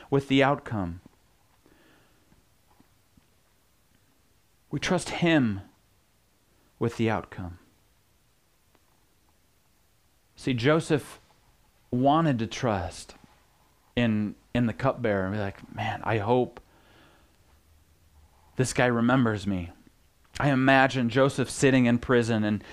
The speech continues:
and every time that gate would open, he would rush to the gate, be like, "Oh, maybe this is the day. He finally remembered me," only to, to, to be let down. Come to run into the gate again the next day when the gate opens again. It's like, <gasps> "Uh,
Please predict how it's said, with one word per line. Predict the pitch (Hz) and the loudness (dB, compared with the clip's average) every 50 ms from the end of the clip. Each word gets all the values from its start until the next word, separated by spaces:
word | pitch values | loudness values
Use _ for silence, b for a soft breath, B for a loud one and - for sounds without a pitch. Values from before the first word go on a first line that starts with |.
| B B B B | B B B B
and | 120 127 131 - | 0 0 4 6
every | 135 143 156 147 156 147 | 6 6 6 6 2 0
time | - 160 147 143 139 139 | 2 4 6 6 6 6
that | 139 135 127 127 113 | 6 6 4 4 4
gate | - 147 147 156 151 | 4 4 4 4 4
would | 135 139 135 | 2 2 4
open, | 127 127 135 139 - 143 123 113 | 4 4 4 4 2 0 0 0
he | 123 143 | 2 4
would | 143 135 117 101 - B B B B | 4 4 2 0 -4 B B B B
rush | B 117 120 151 170 180 - - | B 2 6 8 8 6 6 2
to | - 165 | -2 0
the | 143 143 127 | 0 2 4
gate, | 113 156 156 156 135 123 | 4 6 6 6 4 2
be | 156 | 0
like, | 151 147 127 | 0 0 2
"Oh, | 165 180 180 | 2 4 6
maybe | 175 160 156 156 170 | 6 6 6 4 4
this | 160 160 160 - | 4 4 2 2
is | 160 156 143 131 | 2 -2 0 0
the | 160 139 | 2 4
day. | 160 160 147 139 | 6 6 6 6
He | 123 135 143 | 4 2 0
finally | 127 - - 156 165 175 170 156 | 0 0 2 2 4 4 4 6
remembered | 156 151 147 151 151 151 151 139 123 | 6 6 6 4 4 4 4 4 4
me," | 120 120 113 101 - B B B B B B B B | 2 2 0 -2 -4 B B B B B B B B
only | - 117 123 123 123 117 | 0 2 2 4 2 2
to, | 117 107 104 - _ _ | 0 -2 -4 -6 _ _
to, | - - 113 98 - _ _ - - _ _ _ _ _ - | -8 -6 -6 -6 -6 _ _ -20 -20 _ _ _ _ _ -8
to | 117 | -4
be | 98 117 123 | 0 2 2
let | 120 127 131 127 - | 4 4 4 4 4
down. | 131 131 151 156 123 95 90 - _ _ _ _ _ _ _ _ _ _ _ _ _ _ _ _ _ _ _ _ _ _ _ _ _ _ _ _ _ _ _ _ _ _ _ _ _ _ _ _ _ _ _ _ _ _ _ _ _ _ _ _ _ _ _ b b b b b b b b b b b _ _ _ _ _ _ _ _ _ _ _ _ _ _ _ _ _ _ _ _ _ _ _ _ _ _ - - - - | 4 4 4 4 2 -2 -4 -10 _ _ _ _ _ _ _ _ _ _ _ _ _ _ _ _ _ _ _ _ _ _ _ _ _ _ _ _ _ _ _ _ _ _ _ _ _ _ _ _ _ _ _ _ _ _ _ _ _ _ _ _ _ _ _ b b b b b b b b b b b _ _ _ _ _ _ _ _ _ _ _ _ _ _ _ _ _ _ _ _ _ _ _ _ _ _ -20 -20 -10 -2
Come | - 147 160 165 | 2 2 4 4
to | 151 156 147 | 4 4 4
run | - 175 180 180 | 6 6 6 6
into | 202 190 180 170 | 4 4 4 4
the | 160 | 4
gate | 135 175 170 170 160 | 6 6 6 6 6
again | 151 135 170 170 | 6 6 6 6
the | 170 160 | 6 4
next | 160 165 170 165 - - | 4 4 4 2 2 2
day | - 180 156 151 | 6 6 8 8
when | 147 156 160 | 6 6 6
the | 160 156 151 | 6 6 6
gate | 120 131 160 165 165 | 6 6 6 8 8
opens | 160 165 170 170 170 160 135 | 8 8 6 4 2 2 2
again. | 151 135 139 170 165 165 | 2 2 4 4 4 4
It's | 151 143 | 4 2
like, | 180 170 170 | 0 0 0
<gasps> | |
"Uh, | 180 196 196 202 180 - 226 226 226 202 | 2 2 2 2 4 6 4 4 4 2